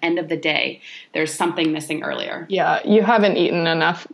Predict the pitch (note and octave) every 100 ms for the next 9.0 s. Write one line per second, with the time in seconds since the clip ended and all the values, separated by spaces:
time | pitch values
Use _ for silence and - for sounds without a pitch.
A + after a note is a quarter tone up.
0 | - F#3 F3 E3 F3 F#3 G#3+ - A4 -
1 | A4 - - F4+ C#4 C4+ C4+ E3 - E3
2 | D#3+ A3+ A#3+ A3+ - - F#3+ F#3+ - -
3 | F3 - C#4 D4+ C#4 - D#4+ G4 G4 B3
4 | B3 B3+ A#3+ G#3+ - - B3 D4 E4 C4+
5 | C#4 A#3+ A3 G#3+ G#3 A3 A3 A3+ G#3+ G#3
6 | G#3 G#3 A3+ G#3 G3+ G3 F#3+ A3+ G#3+ G3
7 | F#3 F#3+ G#3 G3 G3 G#3+ G3 - G3 F#3+
8 | F3 - G3+ F3 F3 G3+ F#3 F#3+ F3+